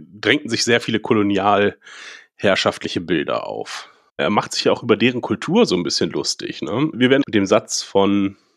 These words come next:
der Obernonne konfrontiert, die sagt, äh, „Versprechen sind Gefängnisse und lass dich nicht zum Wärter von einem anderen Gefängnis machen.“ Und er, „Ah, ja, ich hatte dir ja was versprochen, aber ich wusste ja nicht, dass Versprechen Gefängnisse sind. <laughs>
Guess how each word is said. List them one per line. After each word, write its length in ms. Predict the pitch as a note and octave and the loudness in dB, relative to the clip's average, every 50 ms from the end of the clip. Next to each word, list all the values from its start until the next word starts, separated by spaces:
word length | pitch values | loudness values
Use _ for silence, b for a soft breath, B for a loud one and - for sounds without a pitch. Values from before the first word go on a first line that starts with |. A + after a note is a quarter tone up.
| _ _ _ _ _ _ _ _ _ | _ _ _ _ _ _ _ _ _
der 340 | - F#2+ F#2 F2+ F2+ - - | 0 2 4 4 2 2 0
Obernonne 720 | - B2+ B2+ C#3 C3 B2 B2 B2 B2+ C3 B2+ C3 C3+ C3+ | 0 0 0 0 -2 0 -2 -2 -2 -2 -4 -6 -8 -2
konfrontiert, 640 | - B2+ A2+ - - G#2+ G#2+ - - A#2 A2 A2+ - | -2 -2 0 2 0 0 0 2 2 2 2 2 0
die 80 | A2 | 0
sagt, 320 | G2 G2 F#2+ F#2+ - - - | 2 2 2 2 2 -2 -2
äh, 180 | - G#2 G#2+ F#2+ | 2 2 2 2
„Versprechen 520 | - G#2+ G#2 - - A#2 A2 - B2+ A2+ | 0 -4 -6 -4 -2 -2 -2 0 0 0
sind 220 | G2+ G2 G2+ F#2 - | 0 0 -2 -2 -4
Gefängnisse 720 | - - - B2 C3+ D3 D3 C3+ - - D3 C#3+ D#3 D#3+ E3 _ B B B B B B B B B _ | -8 -4 -4 -2 0 0 -2 -2 -2 -4 -4 -4 -4 -4 -6 _ B B B B B B B B B _
und 200 | - A2+ G#2+ - G2 | 0 0 0 0 -2
lass 220 | - G2 A2+ - | -2 -2 -2 -2
dich 160 | - A2+ - | -2 -2 0
nicht 200 | A#2 A2 - - | 0 -2 -2 -2
zum 340 | - - A2 F#2+ G2 G2+ G2 | 0 0 2 2 2 0 0
Wärter 800 | - G2 F2 G2 G2+ G2+ G#2+ - - G#2+ G2 F#2+ F#2+ F#2 F#2 - _ _ | 0 0 2 2 2 2 2 2 2 2 2 2 2 0 -4 -8 _ _
von 140 | - F#2 E2+ - - | -14 -14 -14 -14 -14
einem 200 | - F#2 F2 F2+ | -10 -8 -8 -6
anderen 600 | - - B2+ C3+ A#2+ A#2+ A2 A2 G#2+ G#2+ A2 A2 - _ | -4 -4 -4 -4 -4 -6 -6 -6 -6 -6 -6 -10 -14 _
Gefängnis 460 | - G2+ - - F#2+ E2+ D#2 - - - | -16 -12 -10 -8 -8 -8 -8 -10 -10 -10
machen.“ 300 | - - - G2 G2+ A#2 - _ _ _ _ _ _ _ | -10 -12 -12 -14 -16 -16 -16 _ _ _ _ _ _ _
Und 140 | - A2+ A#2 | -2 0 2
er, 300 | D3 D#3 G3+ E3 - - | 4 4 6 4 4 4
„Ah, 480 | - E3+ B3 C#4 C#4+ C#4+ C#4+ C#4 C4+ B3+ - _ _ _ _ | 2 0 0 0 0 0 -2 -2 -4 -6 -8 _ _ _ _
ja, 340 | A#2+ B2+ F3 A3 A#3+ A#3 A3 | 2 4 6 6 6 4 4
ich 180 | F3+ - - | 2 0 -2
hatte 280 | - - - - C#3 C3+ | -2 -2 0 0 0 0
dir 120 | B2+ B2+ | 2 2
ja 140 | C3 B2+ A#2+ | 4 4 2
was 120 | B2 - - | 2 0 0
versprochen, 460 | B2+ A2+ - - - F#3 F#3 - G3+ | 0 0 0 0 0 0 2 4 2
aber 140 | A2+ - G2+ | 4 4 2
ich 80 | - | 2
wusste 300 | A2+ C3 G#3 A3+ - - | 2 2 2 2 2 2
ja 80 | A3+ G3+ | 2 2
nicht, 180 | G3 F#3 - | 2 0 -2
dass 140 | - C#3+ - | -4 -6 -6
Versprechen 420 | - - - - - B2+ - - G#2 | -4 -4 -4 -2 -2 -4 -2 -2 -6
Gefängnisse 480 | G#2 - C#3+ E3 G3+ G3 F3 - F3 | -2 -2 -2 0 0 -2 0 0 -2
sind. 340 | D#3+ D3+ D3+ D3+ D#3 D3+ - - | -2 0 0 0 0 -2 -2 -4
<laughs> 560 | - - - - - - - - - - - | -4 -4 -4 -4 -4 -4 -4 -2 -4 -4 -4